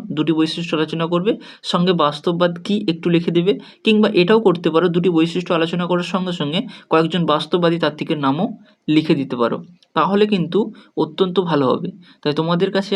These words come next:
আমি বলবো এই বড় প্রশ্নগুলো এমনভাবে রেডি করবে যেন ছোট প্রশ্নেও যদি এই প্রশ্নগুলো চলে আসে, তাহলে যেন খুব কম সময়ের মধ্যে বেশি তথ্য দিয়ে লিখতে পারো, তাহলে কিন্তু খুবই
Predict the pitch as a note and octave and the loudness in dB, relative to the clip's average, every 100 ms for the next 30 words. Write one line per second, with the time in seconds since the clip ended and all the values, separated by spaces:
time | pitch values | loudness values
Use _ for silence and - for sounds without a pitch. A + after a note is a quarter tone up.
0 | F3+ F3 F3 - D#3 E3 D3+ C#3+ F#3+ - | -2 -2 -4 -8 0 2 2 0 -4 -4
1 | - - D#3+ C3+ D3 E3 G#3+ G#3 G#3 G#3 | -6 0 0 4 6 8 6 4 0 2
2 | G#3+ F#3 D3+ F#3 A3 C#3+ E3 G3 G3 G#3 | 0 2 2 2 2 0 0 -2 0 2
3 | G3 F#3 F#3 D#3 C#3+ A3 - - - C3 | 4 4 2 0 2 -2 -2 -16 -6 0
4 | E3 F#3 F#3+ - E3 G#3 G#3 G#3 G#3 G#3+ | 0 0 0 2 4 4 4 0 2 0
5 | G#3 F#3 F#3 - F3 F3 F#3 F#3 G3 G3 | 2 2 0 0 -2 -2 -4 -2 0 2
6 | D#3+ C3+ - - D#3+ E3 D#3+ D3 G#3+ - | 2 2 0 -2 0 2 0 0 -4 -6
7 | - _ - G#3 G#3 E3 E3+ F3 G#3 G3+ | -18 _ 0 0 2 2 2 0 2 2
8 | G3+ F3+ D3 F#3 D#3+ E3 F#3 E3+ D#3+ - | 0 -2 0 2 4 4 2 0 -2 -2
9 | D#3 G3+ - - _ - D3 D3+ D3+ D3+ | 0 0 0 -6 _ -4 0 0 0 -2
10 | A#2+ C3+ D#3+ F3 F#3+ F#3+ D3+ - G#3+ C4 | -2 0 0 2 0 -2 -4 -2 -2 -2
11 | - _ - E3 D#3+ | -12 _ 0 0 0